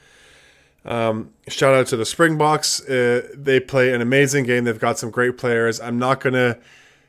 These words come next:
get into it and say I know a lot about rugby. I'm gonna do a deep dive on their, on their, their team.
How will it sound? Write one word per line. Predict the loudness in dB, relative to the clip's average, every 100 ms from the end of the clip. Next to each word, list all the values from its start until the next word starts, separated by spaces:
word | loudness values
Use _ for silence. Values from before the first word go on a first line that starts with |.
| _ -2
get | 2
into | 2 2 0
it |
and | 0
say | 2 2
I | 2
know | 2 2
a |
lot | 2 2
about | 2 0
rugby. | -2 -4 -4
I'm | -4 -4
gonna | -4
do | -4
a |
deep | -4 -6 -6
dive | -2 -2 -2 -4
on | -4 -4
their, | -4 -4 -4 -4
on | -6 -4
their, | -4 -4 -4 -6 -10 _ _ -6
their | -6
team. | -4 0 0 0 -2